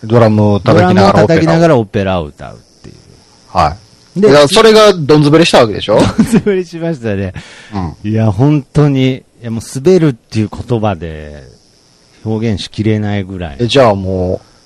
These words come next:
Speaker 1: う、
Speaker 2: いやいや、けど、
Speaker 1: 今後
Speaker 2: いや、
Speaker 1: どうしていくんですか？
Speaker 2: けど、いや、けど、それでね、ことごとく僕は今までそうやって諦めてきたわけですよ。そうやってやっては失敗して。
Speaker 1: はい。
Speaker 2: いや、だから今度はもっと違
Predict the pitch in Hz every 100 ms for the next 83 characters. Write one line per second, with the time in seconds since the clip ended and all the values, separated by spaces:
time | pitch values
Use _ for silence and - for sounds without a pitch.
0 | - - - - 233 226 226 180 156 131
1 | - 117 196 170 113 92 147 147 127 190
2 | 175 196 110 78 135 170 180 175 - -
3 | 185 233 277 196 _ _ - 165 196 208
4 | 262 247 226 151 127 - 123 120 117 120
5 | 120 104 90 107 98 107 98 - 110 107
6 | 82 - - 87 73 57 50 - - -
7 | 82 - 73 62 _ 98 95 - 175 117
8 | - - 85 73 - - 62 - _ _
9 | - 185 147 120 - _ - 156 175 147
10 | - 285 285 170 156 196 147 92 123 285
11 | - 175 -